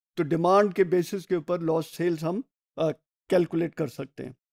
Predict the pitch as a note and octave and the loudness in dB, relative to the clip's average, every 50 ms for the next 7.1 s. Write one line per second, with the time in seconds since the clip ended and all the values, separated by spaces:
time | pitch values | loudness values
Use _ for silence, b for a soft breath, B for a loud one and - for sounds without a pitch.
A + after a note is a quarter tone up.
0 | _ - E3 D#3 G#3 C4 B3+ - B3+ - A3 G#3 G3+ F#3+ E3+ F3 D#3+ - G#3+ G3 | _ -8 4 6 6 6 6 0 2 2 2 2 2 2 0 0 0 0 -4 -6
1 | D#3+ C#3+ E3+ - - - D3 D3 D3+ A3+ - _ _ _ _ _ _ _ _ _ | -4 -6 -8 -6 -4 -2 0 0 0 -2 -4 _ _ _ _ _ _ _ _ _
2 | E3 F3 - - - G3+ F#3+ F3+ F3 F#3+ F#3+ F#3+ F#3 F3+ _ _ _ _ _ - | -6 -6 -6 0 0 2 2 2 2 4 4 2 2 -2 _ _ _ _ _ -6
3 | C#3+ F3 F3 E3 D#3+ F3 F3 E3+ D3 _ _ _ _ _ _ - E3 G3+ A3+ A3+ | -2 0 2 2 4 2 2 0 -2 _ _ _ _ _ _ 0 2 2 2 0
4 | - - F#3+ A3 A3 F3 E3+ D#3+ D#3 D3 E3 B3 D#4 - _ _ _ _ _ _ | -2 -6 -6 -6 -4 -2 -2 -2 0 0 -2 -6 -6 -10 _ _ _ _ _ _
5 | _ _ _ _ _ - B2+ A#2+ D3 E3+ G#3 D#4+ - _ _ _ _ _ _ - | _ _ _ _ _ -16 -6 -2 0 0 0 0 -2 _ _ _ _ _ _ -2
6 | D#3+ D3+ - F3+ E3+ E3 F#3+ F#3+ F3 E3 E3+ E3 F3 D#3+ E3 D#3+ - - F#3+ A#3 | -2 0 2 0 0 2 2 2 0 0 0 -2 -4 -4 -4 -4 -2 0 0 0
7 | B3 | 0